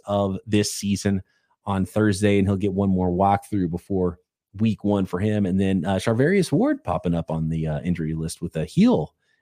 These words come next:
injury, not practicing Thursday. So the D N Ps are the one you start to worry about. Um, and that really the only one that's D N P right now is Charvarius Ward, the expected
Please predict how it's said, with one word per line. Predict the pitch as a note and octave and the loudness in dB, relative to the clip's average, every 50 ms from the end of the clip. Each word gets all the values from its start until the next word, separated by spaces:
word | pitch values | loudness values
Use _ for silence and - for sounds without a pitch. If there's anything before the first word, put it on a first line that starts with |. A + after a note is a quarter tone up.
| _ _ | _ _
injury, | - F2+ E2 D2+ E2 D#2+ F2 F2 | -2 -2 -2 0 0 -2 0 2
not | F2 G#2 B2 F3 A3 A3+ - - | 4 4 4 4 2 0 -4 -4
practicing | - - F3+ F#3 - - C3+ - - - E2 D2+ D2 | 0 0 0 2 0 0 -2 -2 -2 -4 -6 -8 -8
Thursday. | - E2+ D#2+ D#2 D2 - - B1+ D#2 | -10 -10 -8 -8 -8 -8 -8 -10 -8
So | - - F#2 F2 | -4 -4 -2 -2
the | D#2+ F#2 | 0 -2
D | F2+ G2 A#2+ E3 G3 A#3 B3 | 0 2 2 4 6 6 6
N | A#3 A3+ F3 | 6 6 4
Ps | - - G3 F#3+ F3+ E3 C3 B2 | 2 2 4 6 6 6 6 4
are | B2 | 4
the | G#2+ A2 | 4 4
one | A2 A2+ A2+ A2 G#2+ | 4 6 6 6 4
you | G2+ | 2
start | - - - A#2 B2 A#2+ - | 2 0 0 0 0 2 2
to | G#2+ | 0
worry | F#2+ F2 F2 F#2+ G2 A2 A#2 | 0 2 2 2 4 4 4
about. | A#2+ A2 B2 B2 B2 B2+ B2 - - - _ _ _ _ _ _ | 4 6 6 6 4 4 2 -2 -10 -20 _ _ _ _ _ _
Um, | - G2+ G2 F#2+ F#2 E2+ - _ - | 0 2 2 4 2 0 -2 _ -2
and | G#2+ G#2 G#2 | 2 2 4
that | A2 G#2+ G#2+ G#2+ - _ _ _ _ - | 4 4 2 0 -2 _ _ _ _ 0
really | A2 B2+ F#3+ A3 F#3+ C3+ | 2 4 4 6 4 4
the | B2 B2 | 4 4
only | A2+ A#2 A#2 A2+ | 4 4 4 4
one | G2+ G#2+ A2+ A2+ | 4 2 2 2
that's | G#2 F#2 - - | 0 -2 -4 -4
D | F#2+ G2 G#2+ A2+ A2 | -2 -2 0 2 2
N | G#2 F#2 | 0 0
P | - - G#2+ G2+ | 0 0 0 0
right | F#2+ F2+ F2 F2 - | 2 0 -2 -2 -2
now | G2+ G#2+ A#2 A#2+ G#2 | -2 0 0 2 0
is | F2+ - | 0 -2
Charvarius | - - G2 F2+ F2+ F#2+ F#2 E2+ D#2+ D#2+ - | -2 -4 -4 -2 -2 -2 -2 -2 -2 -4 -4
Ward, | - F#2+ G#2 A2+ G#2+ F#2 | -2 0 2 2 2 2
the | E2+ E2 E2 | 0 -2 -2
expected | D#2+ - - - - G#2 G2+ - - F2+ D#2+ | -2 -4 -4 -2 -2 -2 0 0 -2 -4 -4